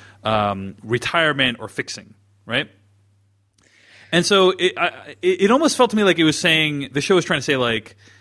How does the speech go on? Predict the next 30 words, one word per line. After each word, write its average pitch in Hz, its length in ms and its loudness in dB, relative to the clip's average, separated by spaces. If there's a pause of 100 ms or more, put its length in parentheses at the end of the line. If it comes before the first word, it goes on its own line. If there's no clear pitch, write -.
(320)
hearing 220 400 0
voices 160 340 0
in 151 120 -6
your 131 120 -4
head 123 720 -2
or, 123 540 0 (420)
uh, 120 260 -4
i-, 139 280 -10
is 156 160 2
like 151 220 -2
the, 147 380 -6
the 147 300 -2
actual 175 440 -2
human 196 340 0
equivalent 127 640 -2
of 120 380 -2
religion 120 640 -2
in 113 140 -6
some 104 260 -6
way. 90 320 -14 (440)
Um, 110 480 0
and 131 180 -2
that 120 240 0
there 135 120 0
is 127 100 -4
some 147 180 -2
kind 143 160 0
of - 120 -4
deficiency 123 680 -4
there, - 400 -16